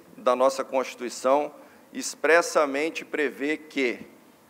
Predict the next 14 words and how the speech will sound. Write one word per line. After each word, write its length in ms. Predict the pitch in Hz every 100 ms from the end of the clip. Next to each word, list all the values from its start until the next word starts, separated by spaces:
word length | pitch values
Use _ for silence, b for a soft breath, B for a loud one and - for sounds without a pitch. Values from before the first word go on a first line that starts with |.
| b b b b b -
a 140 | 113
família 680 | - 143 131 139 175 165 165
é 240 | 151 147
a 80 | 139
base 460 | 104 139 156 151
da 140 | 139 143
sociedade 1000 | - 135 - 143 127 110 127 143 151 151
e 60 |
gozará 600 | 117 143 143 135 131 143
de 120 | 143 139
especial 680 | - 131 135 - 127 131 135
proteção 680 | 135 135 135 123 - 123
do 80 | 123
Estado. 540 | 120 - 110 92 90